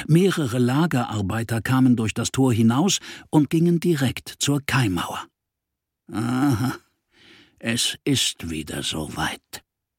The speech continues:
murmelte Rubbish. „Gleich geht es los.“ Er suchte mit dem Fernglas die dunkle Wasseroberfläche ab. Dann entdeckte er, worauf er gewartet hatte.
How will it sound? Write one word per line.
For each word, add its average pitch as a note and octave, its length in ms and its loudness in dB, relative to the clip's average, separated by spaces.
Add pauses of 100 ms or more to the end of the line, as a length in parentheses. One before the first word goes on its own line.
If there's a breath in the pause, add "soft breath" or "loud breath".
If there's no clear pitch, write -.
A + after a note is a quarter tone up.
(180)
murmelte G2 600 -2
Rubbish. - 560 -2 (580 soft breath)
„Gleich D3 600 -4 (100)
geht C#3 360 -6
es - 360 -6
los.“ - 720 -4 (1800)
Er D3 160 4
suchte D3 420 2
mit D#3 180 4
dem A#2+ 160 2
Fernglas A#2 720 2
die A2+ 240 0
dunkle G#2+ 480 -2
Wasseroberfläche F2 1040 -4
ab. - 240 -8 (600 loud breath)
Dann C#3+ 400 4
entdeckte - 840 -4
er, G2 320 -2
worauf G#2 480 -4
er B2 100 2
gewartet A2+ 600 -4
hatte. - 180 -10